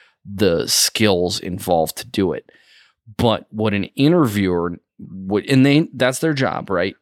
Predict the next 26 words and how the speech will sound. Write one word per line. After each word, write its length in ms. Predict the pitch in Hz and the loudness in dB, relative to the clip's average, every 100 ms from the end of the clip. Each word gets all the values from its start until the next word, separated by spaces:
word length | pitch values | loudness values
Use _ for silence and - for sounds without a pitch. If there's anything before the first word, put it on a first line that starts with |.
| _ | _
And, 260 | 123 110 113 | -2 0 0
and 200 | 117 110 | 0 0
I 100 | 113 | 2
don't 240 | 135 120 | 2 2
know, 200 | 113 110 | 0 2
I 120 | 101 | 2
would 120 | 113 110 | 0 -2
have 160 | 123 | -4
to 80 | 117 | -2
go 160 | 110 107 | -2 0
for 180 | 113 | 0
a 40 | 113 | 2
little 180 | 117 117 | 2 0
ride 300 | 117 113 104 | 2 2 2
along 360 | 92 80 76 | 0 -2 -4
to 100 | - 92 | -4 -2
really 280 | 95 92 | 0 0
see 380 | 92 - 101 92 | 0 0 0 -2
what 340 | 90 98 101 - _ | -2 0 0 -2 _
would 140 | 95 | -2
actually 340 | 101 101 - 92 | 0 0 -2 -6
translate, 580 | - 110 101 95 98 90 | -2 0 0 2 2 2
or, 160 | 87 - | -2 -2
and 140 | 120 113 | 0 0
of 140 | 101 | 0
course, 260 | - 104 | -2 -2